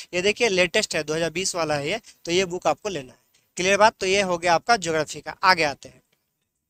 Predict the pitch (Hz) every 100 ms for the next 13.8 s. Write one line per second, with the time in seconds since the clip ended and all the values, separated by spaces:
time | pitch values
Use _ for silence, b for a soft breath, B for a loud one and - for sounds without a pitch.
0 | _ _ _ _ 185 202 208 226 226 -
1 | 180 170 170 175 - 139 - 123 127 _
2 | _ - 202 240 - 202 208 202 254 254
3 | 233 226 233 240 240 180 220 - 220 202
4 | 185 175 208 202 202 208 214 214 - -
5 | 208 - 214 208 208 208 214 - 190 185
6 | 196 214 190 160 175 196 190 180 185 -
7 | 175 175 185 180 - B B 190 185 185
8 | 190 196 - 190 196 202 - 185 175 175
9 | 202 - 180 196 214 226 143 _ _ -
10 | 180 190 175 175 - 196 190 185 185 175
11 | 175 175 160 160 175 190 180 151 185 175
12 | 156 190 196 185 185 180 170 180 175 185
13 | 165 151 160 165 156 139 - 127